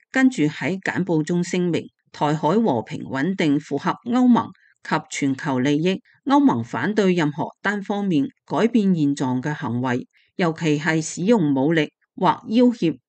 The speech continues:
歐盟將繼續同台灣保持密切合作。另外，雙方仲因俄烏戰爭發生另一輪舌戰。歐洲議會對中關係代表團團長安德魯指出，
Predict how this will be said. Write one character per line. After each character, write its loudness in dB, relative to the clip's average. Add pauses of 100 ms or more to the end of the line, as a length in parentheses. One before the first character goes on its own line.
(180)
歐 2
盟 2
將 2
繼 0
續 -2 (100)
同 -2
台 -8
灣 0
保 0
持 -8 (100)
密 -6
切 -4
合 -4
作。 0 (180)
另 2
外， 4 (240)
雙 2
方 4
仲 0
因 2
俄 0
烏 2
戰 -2
爭 -2 (160)
發 -4
生 -2
另 2
一 2
輪 0
舌 -6
戰。 0 (340)
歐 4
洲 6
議 4
會 2
對 0
中 2
關 2
係 -2
代 -4
表 -2
團 -4 (100)
團 -2
長 -4 (140)
安 4
德 0 (100)
魯 -2
指 -10
出， -6